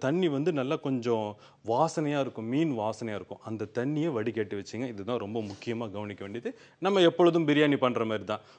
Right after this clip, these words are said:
ஒரு பாத்திரம், எ-, எண்ணெய் ஊத்துருங்க. எண்ணெய் ஊத்திட்டு வெங்காயம், வெங்காயம் நல்லா வதங்கினதுக்கு அப்புறமா இஞ்சி பூண்டு விழுது, அதுக்கப்புறமா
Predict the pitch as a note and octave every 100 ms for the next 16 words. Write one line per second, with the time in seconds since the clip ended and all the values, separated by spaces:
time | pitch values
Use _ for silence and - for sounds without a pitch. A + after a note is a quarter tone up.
0 | - G#2+ - B2 B2 - G3 - - _
1 | - A2+ A#2 A2 A2+ C3+ B2+ A2+ A#2 E3+
2 | C#3+ A#2+ C3+ A#2 A2 C3 E4+ - A#2 A#2+
3 | B2 A#2+ F#3 D3 B2 C#3+ C3+ A#2 B2 A2
4 | A#2 A2 G2+ G#2 G2+ A#2+ A#2+ A2 A#2 A2+
5 | A2+ G2+ G#2+ A#2 A3+ B3 - G#2+ G2+ A2
6 | G#2+